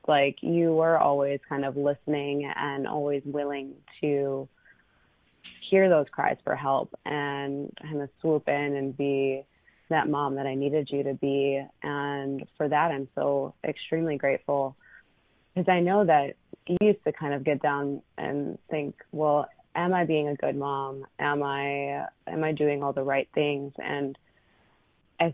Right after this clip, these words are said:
think at the end of the day, you did such an amazing job with everything. I,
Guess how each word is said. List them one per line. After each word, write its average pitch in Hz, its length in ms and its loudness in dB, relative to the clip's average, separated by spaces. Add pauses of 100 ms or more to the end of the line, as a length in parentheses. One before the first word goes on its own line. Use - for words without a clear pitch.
think 170 220 4
at 165 80 -6
the 165 100 0
end 160 140 0
of 147 200 2
the - 60 -20 (180)
day, 147 580 2 (120)
you 165 260 0 (140)
did 196 240 -2 (140)
such 165 260 0
an 151 60 -2
amazing 143 440 -4
job 147 400 0
with 143 320 -2
everything. 147 680 -2
I, 139 120 -6